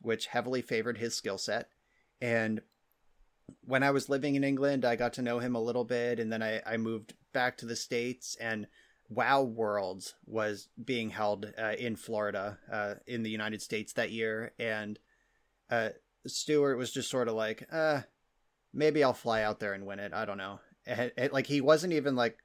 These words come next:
he wasn't really, like, I don't know if you needed to qualify or how it really worked, but he wasn't planning on going, and then, like, last minute, he was just like, "Yeah, I'll throw a deck together and go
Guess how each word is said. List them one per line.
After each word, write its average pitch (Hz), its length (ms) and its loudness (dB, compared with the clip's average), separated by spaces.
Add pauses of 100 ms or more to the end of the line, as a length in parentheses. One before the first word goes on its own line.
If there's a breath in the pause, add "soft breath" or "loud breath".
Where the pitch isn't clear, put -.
(280)
he - 140 -6
wasn't 170 260 2
really, 131 300 2
like, 113 240 -4 (200)
I 175 80 8
don't 214 120 4
know 190 80 6
if 156 80 4
you 139 80 0
needed 120 220 0
to 117 60 -2
qualify 113 440 0
or 110 80 2
how 117 140 4
it 104 60 0
really 113 220 -2
worked, 113 340 -4
but 117 180 0 (260 loud breath)
he 147 120 -2
wasn't 165 340 2
planning 131 360 0
on 120 120 0
going, 113 440 -2 (340 soft breath)
and 135 100 4
then, 139 140 8
like, 127 180 6
last 123 280 4
minute, 120 220 0
he 117 80 -2
was 120 140 -2
just 120 200 -4
like, 117 240 -2 (360 soft breath)
"Yeah, 139 160 8
I'll 131 80 10
throw 120 240 4
a 117 40 4
deck 107 200 -2
together 104 380 -4
and 98 100 -8
go 85 360 -6